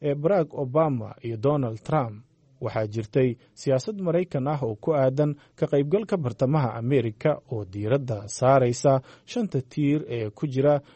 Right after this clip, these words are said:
istaraatiijiyadda maamulka madaxweyne Biden. Ruiz Soto ayaa mar kale sheegay in farqiga u dhexeeya uu yahay in ay mudnaanta siinayaan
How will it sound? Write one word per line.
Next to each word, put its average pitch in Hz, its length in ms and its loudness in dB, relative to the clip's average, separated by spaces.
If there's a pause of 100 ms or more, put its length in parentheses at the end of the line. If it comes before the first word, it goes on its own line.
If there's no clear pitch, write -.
(100)
istaraatiijiyadda 139 1160 -2
maamulka 127 460 -2
madaxweyne 117 560 0
Biden. 117 420 0 (1040)
Ruiz 208 280 0
Soto 143 640 -2 (100)
ayaa 113 260 0
mar 143 180 0
kale 117 220 -2
sheegay 127 400 2 (260)
in 170 120 -2
farqiga 165 440 -2
u 185 100 0
dhexeeya 151 460 0
uu 120 200 -4
yahay 131 400 2 (280)
in 131 180 0
ay 110 120 -8
mudnaanta 117 500 -2
siinayaan 139 760 2